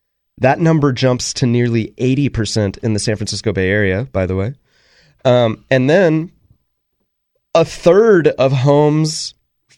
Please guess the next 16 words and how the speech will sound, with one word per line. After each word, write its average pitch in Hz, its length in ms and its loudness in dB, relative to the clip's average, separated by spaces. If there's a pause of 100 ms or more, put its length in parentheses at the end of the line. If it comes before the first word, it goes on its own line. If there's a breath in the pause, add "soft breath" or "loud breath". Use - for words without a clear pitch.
(220)
for 156 100 4
sale 139 640 2 (180)
received 151 540 0
offers 160 600 0 (1000)
above 151 460 4
asking 160 500 0
price. 98 540 -4
One 160 320 2
third 165 340 2
of 123 60 0
homes 143 300 2
in 139 60 0
the 131 60 0
state 131 200 0
of 131 60 -6
California, 127 640 0